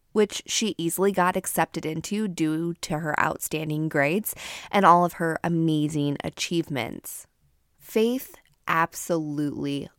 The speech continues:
loved children, and she dreamed to work with children and somehow make a positive impact on youth in her community. Faith had dreamed of either becoming a pediatrician or an elementary school teacher.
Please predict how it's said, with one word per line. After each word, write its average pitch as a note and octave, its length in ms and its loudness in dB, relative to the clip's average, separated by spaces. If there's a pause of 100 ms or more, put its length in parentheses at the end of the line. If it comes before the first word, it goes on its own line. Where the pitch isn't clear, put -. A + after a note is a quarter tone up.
loved C#3+ 480 -2
children, - 500 -4 (200)
and F#3 160 0
she G3+ 240 -2
dreamed G3 580 -2 (100)
to G3+ 140 0
work D3+ 320 0
with E3 160 -4
children D3 440 -4
and D#3 160 -4
somehow D4 340 0
make E3+ 360 0 (420)
a F3+ 80 2
positive F3 600 4
impact D#3 640 -2
on D3+ 300 0
youth D#3 460 -2
in D3+ 80 -4
her D#3 120 -4
community. E3 800 -2 (500)
Faith A#3 280 2
had C#4 160 0
dreamed E3+ 360 2
of D3+ 440 0
either D#3 260 0
becoming D#3+ 480 -4
a E3 80 -4
pediatrician E3+ 960 0 (420)
or F3 180 4
an F3 140 2
elementary D#3 560 0
school A3+ 360 0
teacher. - 540 -8